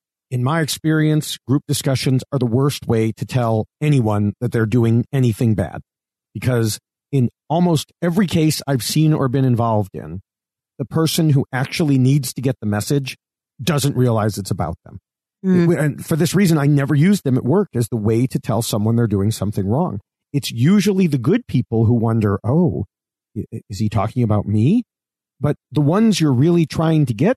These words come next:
Speaker 1: to, through to are usually oblivious. I learned this very early in my career when we had a, a total screw up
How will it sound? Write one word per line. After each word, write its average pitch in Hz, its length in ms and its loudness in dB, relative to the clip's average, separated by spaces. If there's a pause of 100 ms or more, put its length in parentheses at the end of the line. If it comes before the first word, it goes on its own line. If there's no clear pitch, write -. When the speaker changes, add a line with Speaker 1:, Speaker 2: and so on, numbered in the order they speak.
(120)
Speaker 1:
to, - 120 -4 (160)
through 269 240 2
to 104 360 -2 (480)
are 175 340 0 (240)
usually 247 460 2
oblivious. 226 760 0 (400)
I 156 80 0
learned 185 320 4
this 175 160 0 (180)
very 233 400 2
early 151 300 4
in 131 80 2
my 123 140 2
career 98 420 0
when 139 160 0
we 127 140 2
had 143 160 2
a, 123 80 -2 (120)
a 110 140 -8
total 214 320 0
screw 127 380 0
up 127 80 0